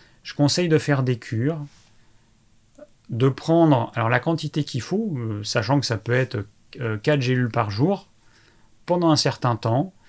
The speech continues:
Et ensuite, moi, je vous conseille de baisser pour, euh, pas que ça crée un choc à votre corps. Vous baissez votre consommation, vous passez de quatre à trois, de trois à deux, de deux à une, et puis une un jour sur deux,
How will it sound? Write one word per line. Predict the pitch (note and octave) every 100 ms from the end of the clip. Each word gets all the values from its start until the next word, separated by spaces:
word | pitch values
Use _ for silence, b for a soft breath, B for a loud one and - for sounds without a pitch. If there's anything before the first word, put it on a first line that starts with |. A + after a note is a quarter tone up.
| b b -
Et |
ensuite, | B2 F3 E3
moi, | D#3
je | D3
vous |
conseille | D3 D3+ D#3 C#3+
de | B2
baisser | A#2+ E3 - C3 C#3 - _ _ _ -
pour, | B2 B2 _ _ _ _ _ _ _ _ _ -
euh, | A2 G#2 -
pas | E3+ E3+
que | C#3+
ça | B2+ C3
crée | - C#3+
un | A#2+
choc | - D3+ C3+
à | A#2
votre | A#2 -
corps. | G#2+ B2+ D3+
Vous | A2
baissez | G#2+ C3+ E3 E3
votre | C#3 -
consommation, | C3 - A#2+ A2 - A2+ E3 b b b b _
vous | -
passez | A2 A#2+
de | A#2
quatre | A2 A#2+ -
à | G#2
trois, | - G#2 G#2 A#2
de | A2
trois | G#2 - B2+ B2
à |
deux, | G#2+ G#2 A#2+ D3
de | B2
deux | A2 C#3 B2+
à | A2+
une, | A2+ A#2 D3 B B B -
et | A2+
puis | - B2+ D3
une | D3
un | C#3
jour | B2 B2
sur | - A#2 G#2
deux, | A#2+ F3